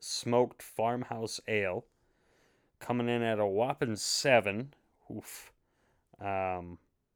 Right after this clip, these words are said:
but, uh, let's see. This beer was crafted with custom Alderwood smoked malt, run through juniper burrows,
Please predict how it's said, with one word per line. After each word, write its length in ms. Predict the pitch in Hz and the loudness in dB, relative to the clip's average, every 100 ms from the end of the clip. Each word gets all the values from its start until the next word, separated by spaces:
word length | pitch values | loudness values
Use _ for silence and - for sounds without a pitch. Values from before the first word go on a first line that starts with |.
| _ _ _ _ _ _ _ _ _ _ _ _ - - | _ _ _ _ _ _ _ _ _ _ _ _ -18 -14
but, 420 | 117 113 104 - 117 | -2 0 0 0 0
uh, 560 | 110 110 110 110 107 107 _ _ _ _ _ _ _ _ _ _ - | 2 4 4 4 2 -2 _ _ _ _ _ _ _ _ _ _ -16
let's 100 | 110 | -12
see. 480 | - - 104 95 92 | -10 -8 -8 -8 -8
This 240 | 95 120 - | -8 -10 -2
beer 320 | 139 139 131 | 4 4 4
was 180 | 123 107 | 2 0
crafted 800 | - 127 123 - 127 117 113 | 0 2 2 0 -2 -2 -4
with 340 | 104 113 101 - | -2 -2 -2 -6
custom 420 | - 151 - 156 131 | -6 -6 0 0 2
Alderwood 600 | 113 123 123 123 120 110 | 2 2 2 2 0 -2
smoked 460 | - 123 113 - | -4 -2 -2 -2
malt, 460 | 113 135 180 - - _ _ _ _ | 0 0 0 -6 -20 _ _ _ _
run 240 | 117 117 117 | 0 0 -2
through 220 | 117 107 | -6 -6
juniper 680 | 104 117 139 131 143 135 127 | -4 0 0 0 2 2 0
burrows, 1040 | 107 120 123 139 147 160 175 - - | 0 4 6 6 6 2 -4 -10 -12